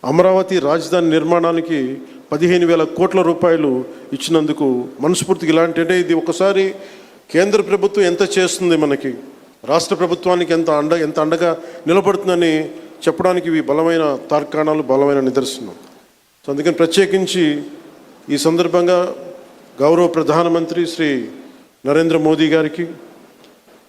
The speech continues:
అలాగే ఫైనాన్స్ మినిస్టర్, సెంట్రల్ ఫైనాన్స్ మినిస్టర్ శ్రీమతి నిర్మలా సీతారామన్ గారికి, ప్రత్యేకంగా మీ అందరికీ కూడా, మా కేంద్ర ప్రభుత్వానికి, ప్రతి ఒక్కరికి ధన్యవాదాలు తెలుపుకుంటూ, ఈ రాష్ట్రాన్ని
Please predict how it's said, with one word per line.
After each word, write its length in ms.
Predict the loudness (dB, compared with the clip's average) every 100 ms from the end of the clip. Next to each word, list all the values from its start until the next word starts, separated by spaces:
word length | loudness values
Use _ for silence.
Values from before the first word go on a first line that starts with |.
| _ 0
అలాగే 420 | 2 4 2 -2 -8 -18 -10 -2
ఫైనాన్స్ 380 | 0 0 -2 0
మినిస్టర్, 460 | 0 0 -2 -2 -6 -16 -20 -20 _ _
సెంట్రల్ 220 | -6 -4 -2
ఫైనాన్స్ 400 | 2 2 0 -2
మినిస్టర్ 220 | -4 -2
శ్రీమతి 520 | 0 0 0 -2 -4
నిర్మలా 320 | -6 -2 0 0
సీతారామన్ 500 | 0 0 0 0 0
గారికి, 380 | -2 -2 -8 -12 -14 -20 -20 -20 -20 _ -6
ప్రత్యేకంగా 400 | -2 2 2 2
మీ 60 | 2
అందరికీ 360 | 2 0 0
కూడా, 240 | 0 0 -4 -10 -18 -20 _ _ -20 -20 -20 -14 -2
మా 380 | 0 0 -4 -2
కేంద్ర 200 | -2 0
ప్రభుత్వానికి, 580 | -2 -4 -2 -2 -2 -2
ప్రతి 260 | -2 0 0
ఒక్కరికి 520 | 2 0 -2 -6 -12 -16 -20 -20 -20 -4
ధన్యవాదాలు 460 | 0 4 4 2 2
తెలుపుకుంటూ, 600 | 2 0 0 -2 -2 -4 -8 -20 -20 -16 -8
ఈ 40 |
రాష్ట్రాన్ని 760 | 0 0 0 0 0 2 -2